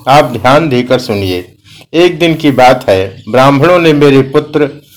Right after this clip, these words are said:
प्रद्युम्न को कुपित कर दिया था।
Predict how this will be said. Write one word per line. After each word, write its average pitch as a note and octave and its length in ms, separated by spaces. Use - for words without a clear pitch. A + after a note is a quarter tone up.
प्रद्युम्न D#3 520
को D#3+ 200
कुपित D3+ 460
कर B2+ 120
दिया A2 280
था। - 360